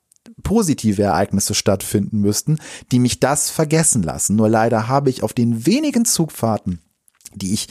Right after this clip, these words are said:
dann doch in diesen sechs Monaten, weil wie gesagt, später bekam ich dann einen Leihwagen, gemacht habe,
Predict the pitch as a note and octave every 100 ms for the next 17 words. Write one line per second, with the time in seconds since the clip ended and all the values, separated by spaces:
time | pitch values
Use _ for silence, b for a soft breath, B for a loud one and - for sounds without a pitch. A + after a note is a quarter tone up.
0 | B B - G#2+ D3+ - A#2 G#2 G#2+ G#2+
1 | - A2+ A2 G#2 - G#2 G2+ G#2 G#2 G#2+
2 | - - G#2+ G2 G#2 A#2+ A#2 G2 F#2 F#2+
3 | C3 G#2+ G2 C3 B B B - A2 F#3+
4 | - G2+ F2+ F2 A2+